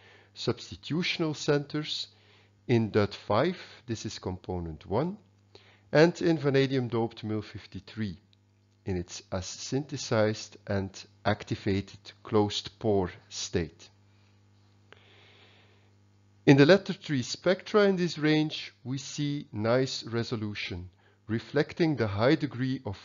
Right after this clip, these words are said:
order of the hydrogen environment around the substitutional site. The spectrum of component four, on the other hand, shows very poor resolution,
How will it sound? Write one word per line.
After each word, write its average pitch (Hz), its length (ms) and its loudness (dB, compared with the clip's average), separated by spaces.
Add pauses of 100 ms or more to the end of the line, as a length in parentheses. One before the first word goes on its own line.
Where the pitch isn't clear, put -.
(120)
order 131 400 0 (600)
of 131 220 0
the 120 120 2
hydrogen 113 600 0
environment 101 960 -4 (260)
around 101 380 -2 (240)
the 92 260 -4 (100)
substitutional 107 1000 -6
site. - 540 -8 (2500)
The 113 80 2
spectrum 165 500 10
of 117 140 0
component 104 560 -6
four, 170 400 4
on 165 120 4
the 147 100 -2
other 135 240 0
hand, 117 440 -4 (140)
shows 123 440 -4
very 104 340 -4 (160)
poor 123 320 0 (100)
resolution, 90 840 -6